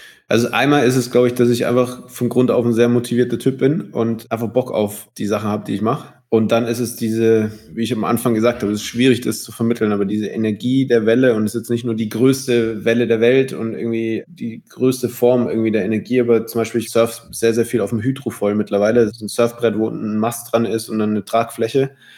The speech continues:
Und wenn man Geschwindigkeit hat, also ein bisschen Energie tatsächlich nur braucht von der Welle als Antrieb, ist es so, als wenn man schweben würde.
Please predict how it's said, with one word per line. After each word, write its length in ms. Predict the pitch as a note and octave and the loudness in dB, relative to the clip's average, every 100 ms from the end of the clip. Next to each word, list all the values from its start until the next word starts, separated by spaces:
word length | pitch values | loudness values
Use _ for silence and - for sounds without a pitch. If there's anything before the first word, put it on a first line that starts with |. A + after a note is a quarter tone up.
| - _ | -20 _
Und 280 | A2+ A2 G#2+ | -4 -4 -2
wenn 100 | A2+ | -2
man 120 | A2+ | -2
Geschwindigkeit 600 | G#2+ - A#2+ A#2 - A2 | -2 -2 -2 0 0 2
hat, 200 | A#2 A#2 | 2 0
also 280 | G#2 G#2 G2+ | -2 -2 -4
ein 100 | - | -2
bisschen 300 | C#3+ - C3 | -4 0 -2
Energie 560 | A#2 A#2+ A2+ B2+ C3 B2+ | 2 0 2 0 -2 -2
tatsächlich 340 | A2+ A#2+ A#2 | -2 -2 -2
nur 340 | A#2+ A#2+ A#2+ | 2 0 0
braucht 280 | - A2+ A2+ | -2 -2 0
von 100 | A2+ | -2
der 280 | A2 A2 A2 | -2 -2 -4
Welle 440 | - G#2+ A#2+ C#3 - - | -2 0 2 0 -4 -6
als 140 | G#2 | -6
Antrieb, 580 | G2+ A#2 B2 - C3 - - | -2 -2 -2 -2 -2 -4 -8
ist 120 | A2 | -4
es 140 | A2+ | -4
so, 200 | - A#2+ | 0 2
als 200 | A#2 A#2 | 2 0
wenn 80 | A#2 | -4
man 140 | A2+ G#2+ | -2 -2
schweben 340 | A#2 A#2+ A2 | 2 2 4
würde. 360 | A2+ C#3+ E3 | 2 2 -2